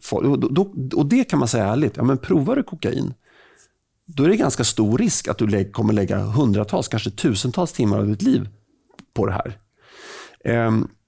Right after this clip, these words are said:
och sen tycker jag också att man ska ta in för detta, eh, missbrukare. Eh, eller fråga dem, gör en enkät, liksom,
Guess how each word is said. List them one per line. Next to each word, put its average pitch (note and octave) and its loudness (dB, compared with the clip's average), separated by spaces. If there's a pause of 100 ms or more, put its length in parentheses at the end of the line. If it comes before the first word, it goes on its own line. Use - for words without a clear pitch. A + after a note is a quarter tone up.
(380)
och - -2
sen F#3+ 2
tycker D#3+ 0
jag B2 2
också - -2
att G#2 -4
man A2 0 (140)
ska G#2+ -2 (440)
ta C#3 0
in E3+ 4
för A#2+ 0
detta, G2+ -2 (220)
eh, A#2 -4
missbrukare. A#2+ -2 (920)
Eh, G2 0 (100)
eller A#2 2 (360)
fråga C#3 2
dem, C#3 2
gör C3 4
en C3+ 2
enkät, C#3+ -2
liksom, - -6